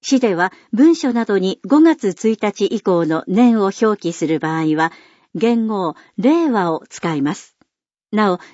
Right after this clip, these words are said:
事前に大量に作成した書類やシステムの改修時期などの都合で、五月以降も平成と表記する場合がありますが、有効ですので、令和に読み替えてください。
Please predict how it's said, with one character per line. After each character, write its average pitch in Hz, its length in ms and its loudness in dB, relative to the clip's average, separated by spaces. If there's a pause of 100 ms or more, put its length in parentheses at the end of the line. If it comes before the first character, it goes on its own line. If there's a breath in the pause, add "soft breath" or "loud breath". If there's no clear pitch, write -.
事 233 200 0
前 320 160 6
に 302 180 6
大 285 260 0
量 320 200 2
に 302 160 6
作 269 240 -4
成 269 260 2
し - 120 -8
た 247 140 0
書 208 220 0
類 226 260 2
や 214 220 0
シ - 220 0
ス - 80 -18
テ 226 100 2
ム 196 120 -2
の 175 160 -2
改 262 200 0
修 294 240 0
時 302 140 -4
期 277 120 2
な 262 140 4
ど 247 120 -2
の 214 140 -2
都 226 220 -4
合 233 220 2
で、 233 160 0 (320 loud breath)
五 220 120 2
月 320 440 -2
以 330 100 -4
降 285 300 2
も 185 260 0
平 269 220 0
成 294 240 -4
と 285 120 -4
表 277 320 0
記 226 120 -2
す - 120 -2
る 180 140 0
場 175 220 0
合 185 80 -2
が 170 240 -4
あ 175 40 -4
り 170 120 -4
ま 196 120 -2
す 180 140 -10
が、 170 160 -2 (320 soft breath)
有 220 200 2
効 269 200 -2
で 277 140 -2
す 240 120 -6
の 208 140 0
で、 185 180 -2 (280 loud breath)
令 294 260 2
和 254 160 0
に 180 220 -4
読 185 140 0
み 247 120 4
替 254 160 0
え 208 60 -6
て 165 100 -6
く 151 100 -10
だ 160 140 -4
さ - 180 -6
い。 - 100 -10